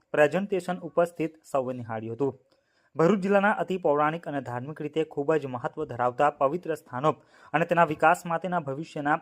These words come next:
આયોજનો અંગે પણ ચર્ચા કરાઈ હતી. આ તકે જિલ્લાના પ્રવાસન વિકાસ કાર્યોને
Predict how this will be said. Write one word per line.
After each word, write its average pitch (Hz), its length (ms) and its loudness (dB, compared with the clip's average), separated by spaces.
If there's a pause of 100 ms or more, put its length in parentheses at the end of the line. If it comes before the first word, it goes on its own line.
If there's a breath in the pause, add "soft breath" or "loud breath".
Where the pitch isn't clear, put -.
આયોજનો 156 480 -2
અંગે 143 280 -4
પણ 151 280 -4
ચર્ચા 127 380 -4
કરાઈ 113 240 -6
હતી. 143 220 -2 (520 soft breath)
આ 156 80 8
તકે 175 240 2
જિલ્લાના 185 380 2
પ્રવાસન 175 420 6
વિકાસ 151 400 4
કાર્યોને 151 380 2